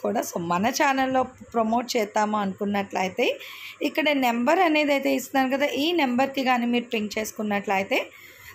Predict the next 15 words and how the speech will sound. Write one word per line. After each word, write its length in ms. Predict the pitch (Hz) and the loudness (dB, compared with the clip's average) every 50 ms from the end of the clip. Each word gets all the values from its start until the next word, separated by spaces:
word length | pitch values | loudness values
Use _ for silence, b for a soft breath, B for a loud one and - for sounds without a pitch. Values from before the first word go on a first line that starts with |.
| - | -2
so, 100 | - 262 240 240 240 240 262 | 2 2 4 4 4 4 2
మీ 60 | 330 359 269 | 2 2 4
బిజినెస్ 340 | 269 262 247 262 277 294 285 - | 2 2 4 2 2 0 0 0
ప్రమోషన్ 380 | 285 247 226 233 247 240 262 240 | 0 2 2 2 2 2 0 0
అంటే 120 | 233 240 226 226 | 2 2 2 2
మ్యానుఫ్యాక్చరింగ్ 680 | 226 226 233 226 - 262 247 247 - - 254 240 233 226 | 2 0 0 -2 0 0 0 0 0 0 0 0 2 2
యూనిట్స్, 360 | 220 214 220 220 220 - - 233 240 | 0 0 0 0 0 -2 -4 -4 0
క్లాతింగ్ 440 | - 226 214 214 214 - 226 233 233 226 | 2 4 4 4 2 0 -2 -2 0 0
సెక్షన్స్, 480 | 247 208 214 - - 233 220 220 214 240 220 202 202 | -2 -2 -2 -2 0 0 0 -2 -2 -2 0 2 2
లేడీస్ 380 | 208 208 208 208 233 240 240 240 220 208 | 2 2 2 0 0 0 0 2 2 2
ఐటమ్, 320 | 202 202 - 214 214 220 190 | 2 0 -2 -2 -2 0 0
జ్యువెలరీ 340 | 208 226 208 208 208 214 226 226 214 | 2 2 2 2 2 2 2 2 2
ఐటమ్, 320 | 208 202 - 208 202 208 208 196 190 | 0 0 0 0 0 0 0 0 2
గోల్డ్ 260 | 208 208 220 220 214 220 | 4 4 4 2 2 2
జ్యువెలరీస్, 500 | 220 214 208 196 196 214 220 214 - | 2 2 2 2 2 0 -2 -2 -4